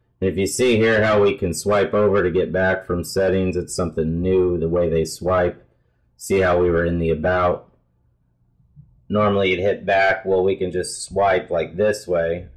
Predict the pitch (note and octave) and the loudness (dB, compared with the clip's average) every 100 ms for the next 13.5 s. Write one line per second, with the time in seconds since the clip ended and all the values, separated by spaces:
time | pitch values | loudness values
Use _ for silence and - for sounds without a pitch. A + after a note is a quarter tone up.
0 | - F2 F2 D#2 F2+ E2+ - D#2+ E2+ D#2+ | -12 -4 -4 -2 0 -2 -4 -4 -2 0
1 | E2 E2 D#2+ D#2 E2+ D#2+ D2+ D2+ _ _ | -2 -6 -8 -6 -2 -2 -2 -6 _ _
2 | _ _ _ _ _ _ - A2+ A2+ G2+ | _ _ _ _ _ _ -4 0 0 2
3 | A2 G#2 G#2+ G2+ F#2 A#2 A#2 A#2+ C#3 C3+ | 2 2 2 0 0 2 4 4 2 0
4 | - A2 - A#2 A2 G#2+ G2 F#2 F2 G#2+ | 0 -2 0 2 2 2 2 0 0 -2
5 | G2+ G2 G2 F#2 - - G2 G2 F#2+ E2+ | 0 2 2 0 0 0 2 4 4 2
6 | F2 F2+ F#2 F#2 F2+ F2 F#2 F#2+ F2+ - | -2 -2 2 2 2 2 2 2 0 -4
7 | - _ _ E2+ F#2 F2+ F2 E2 D#2+ F2+ | -16 _ _ -2 0 2 2 2 2 2
8 | F2 - F2 - E2+ E2+ E2+ - - _ | 0 -2 -6 -4 -4 -2 -2 -4 -10 _
9 | _ _ _ _ - E2+ F2 D#2 F#2 F#2+ | _ _ _ _ -10 -2 0 0 0 2
10 | F#2 - - G2+ G2 - F#2 F2 F#2+ G2 | 0 -2 -2 0 0 -2 -6 -4 -2 0
11 | F#2+ F#2+ F#2 F2+ - F2+ F2 F#2+ F2 D#2+ | 2 0 0 -2 -4 -4 0 2 0 -4
12 | - G2+ F#2+ - F#2 F2 F2 F#2 F#2 F2 | -2 0 0 0 0 2 0 0 0 0
13 | F2 F2 D2 E2+ D#2+ | 0 -2 -2 -2 -2